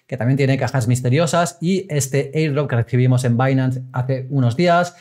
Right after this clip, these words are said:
etcétera, ¿vale? Todo lo que vamos, eh, encontrando que nos parece interesante para compartir con la comunidad,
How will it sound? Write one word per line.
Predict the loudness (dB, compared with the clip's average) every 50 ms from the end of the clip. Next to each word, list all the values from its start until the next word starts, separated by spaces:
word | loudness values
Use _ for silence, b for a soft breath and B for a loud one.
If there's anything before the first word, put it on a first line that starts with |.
| B B B B B
etcétera, | -4 -4 -4 -2 -2 -2 -2 -4 -4 -4
¿vale? | -2 -2 -2 -2
Todo | -2 -2 0 0 2
lo | 2 2
que | 2 2
vamos, | 0 0 0 -2 -4 -4 -8 -10 -8
eh, | -6 -4 -2 0 0 0 0
encontrando | 0 0 0 0 0 0 -2 -2 0 0 -2
que | -2 -2
nos | -4 -4 -4
parece | -4 -4 -4 -4 -4 -6 -4 -2
interesante | -2 0 0 0 0 0 0 0 0 0 0
para | -2 -2 -2
compartir | -2 -2 -2 -2 -2 -2 -4 -2
con | -2 -2
la | -2 -2
comunidad, | -4 -4 -4 -2 0 0 0 0 0